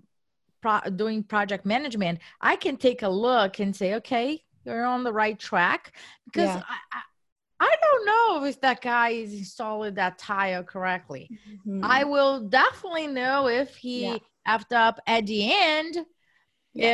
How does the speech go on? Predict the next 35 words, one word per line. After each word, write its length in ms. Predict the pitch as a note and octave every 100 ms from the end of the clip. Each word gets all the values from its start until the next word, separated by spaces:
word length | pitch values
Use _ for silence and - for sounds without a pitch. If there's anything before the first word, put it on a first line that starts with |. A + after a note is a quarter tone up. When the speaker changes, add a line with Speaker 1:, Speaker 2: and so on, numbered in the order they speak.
| A#3
Speaker 1:
if 80 | G3
when 300 | A3 A3+ G#3
things 400 | A#3+ A3+ G3 -
don't 400 | F3 A3 A#3+ A#3+
line 300 | A3+ G#3+ G#3+
up 240 | A#3+ C4
and 140 | A#3+
I 80 | G#3+
look 340 | G#3 G#3 A3 A#3+
and 100 | G3+
say, 160 | G3+
"Oh, 320 | G#3 A#3+ B3+ B3
no, 180 | B3 A#3+
no, 60 |
no, 220 | A#3 A3+
buddy, 560 | G3 F#3 F3+ F#3 F#3+ -
you, 280 | A3 G#3 G#3 - G#3+ -
this, 520 | G3 A3 A3 - - -
a 100 | G3
glass 380 | F3+ G#3+ G#3 G3 -
tile 260 | G3+ G3
here, 300 | F#3 C4+ B3
you 140 | G3+ G3+
probably 360 | B3 A#3 G#3
cut 460 | F3 - A3+ G#3+ D#3+ _ _ _ _ _ _ -
without 580 | F#3 F3 G3+ F#3+ D3
water," 560 | F3+ B3+ C4 F#3+ F3+ F#3+ -
and 180 | A3
I 100 | G#3+
can 260 | G#3 A#3 A3+
see 200 | G3 A#3
all 680 | A3+ A#3+ C4+ C4+ C4 B3+ B3
the 160 | A#3 A#3
small 640 | A3+ A3+ A3+ A3 A3 A3 -
little 520 | A3 A3 A3 A3 -